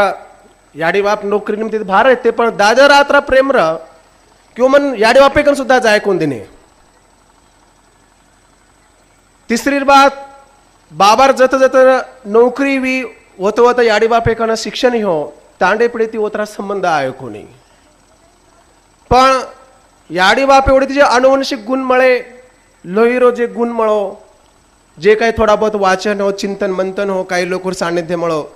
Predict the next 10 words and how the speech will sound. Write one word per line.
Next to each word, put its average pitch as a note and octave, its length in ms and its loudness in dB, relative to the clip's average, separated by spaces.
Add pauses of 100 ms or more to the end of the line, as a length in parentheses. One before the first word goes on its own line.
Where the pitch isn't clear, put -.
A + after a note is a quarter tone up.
(140)
जन G#3+ 180 -4
एक A#3 260 -4
तमन्ना G3 360 -4
जागृत E3+ 400 -10
हेगी D#3 180 -12
तिगी D#3+ 220 -14
समाजेर D3 380 -10
काहीतरी C#3+ 320 -10
काम C3 220 -6
करेच. D#3 420 -6